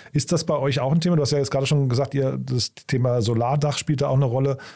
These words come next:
Also ist das so ein größerer Kosmos, so, so fast so ein Ökosystem, was ihr da aufbaut im Kleinen für, für die, äh, Eigenheimbesitzer oder seid ihr jetzt wirklich tatsächlich nur in diesem einen Segment und bleibt da auch erstmal?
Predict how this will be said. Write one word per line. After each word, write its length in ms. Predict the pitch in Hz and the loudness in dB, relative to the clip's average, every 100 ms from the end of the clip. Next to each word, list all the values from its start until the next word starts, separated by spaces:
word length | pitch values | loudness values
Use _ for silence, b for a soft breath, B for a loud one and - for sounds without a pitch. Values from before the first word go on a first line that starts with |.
| B | B
Also 240 | 131 120 135 | -2 0 -2
ist 340 | - 156 - | -2 -4 -2
das 140 | 151 | -2
so 160 | - 170 | 0 2
ein 160 | 160 160 | 0 2
größerer 460 | 127 165 175 170 | -2 0 0 0
Kosmos, 460 | 165 170 165 165 156 | 0 -4 0 0 0
so, 160 | 147 131 | 2 2
so 100 | 131 | 0
fast 200 | 139 - | 0 -2
so 60 | |
ein 60 | 127 | 0
Ökosystem, 540 | 139 156 185 165 175 | 0 0 0 0 0
was 100 | 165 | 2
ihr 80 | 175 | 0
da 100 | 156 | 0
aufbaut 400 | 135 151 - 151 | 0 -2 -2 0
im 120 | 147 | 0
Kleinen 440 | 131 139 135 156 156 | 0 0 2 2 2
für, 280 | - 147 139 | 0 0 0
für 140 | 147 | 0
die, 200 | 135 135 | 0 2
äh, 220 | 135 131 | 2 2
Eigenheimbesitzer 760 | 127 123 139 135 139 127 139 135 | 2 0 2 2 2 0 0 0
oder 200 | 127 127 B B B | 0 -2 B B B
seid 240 | - 127 | -4 -2
ihr 80 | 139 | 0
jetzt 140 | 135 | 0
wirklich 200 | 123 - | 0 -2
tatsächlich 420 | 117 120 131 123 117 | -2 0 0 0 2
nur 220 | 131 147 | 2 4
in 60 | 127 | 2
diesem 240 | 127 131 | 2 0
einen 320 | 117 120 127 | 0 0 2
Segment 380 | 123 123 123 127 | 0 0 0 0
und 80 | 113 | 0
bleibt 260 | 120 117 | -2 -2
da 40 | 117 | -2
auch 120 | 104 | -2
erstmal? 320 | 110 - 101 | -4 -2 -4